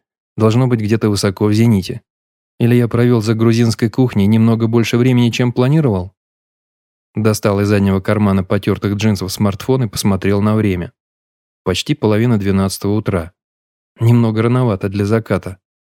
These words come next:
Решив, что пора и честь знать, я направился обратно на Петроградский.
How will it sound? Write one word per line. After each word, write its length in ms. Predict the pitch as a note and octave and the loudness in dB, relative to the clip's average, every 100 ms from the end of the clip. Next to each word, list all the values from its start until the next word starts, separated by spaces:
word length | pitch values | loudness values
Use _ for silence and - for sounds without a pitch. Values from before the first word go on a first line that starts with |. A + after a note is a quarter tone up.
| _ _ _ _ _ _ | _ _ _ _ _ _
Решив, 400 | A2 A#2 - G#2+ | 0 0 0 -2
что 180 | - G#2 | -2 -2
пора 280 | G#2+ G#2 G2 | 0 0 0
и 60 | |
честь 280 | F2+ C3+ B2 | 0 2 2
знать, 320 | G#2+ F#2 - _ _ _ - | 2 0 -6 _ _ _ -4
я 180 | C#3 | 0
направился 500 | B2 G2+ A#2 A2 - | 0 0 0 0 0
обратно 400 | G#2 G#2 A2+ G#2 | -2 0 0 0
на 120 | G2 F#2 | -2 -2
Петроградский. 840 | G2+ F#2+ G#2+ G#2+ F#2 - - | -4 -2 0 0 -2 -4 -12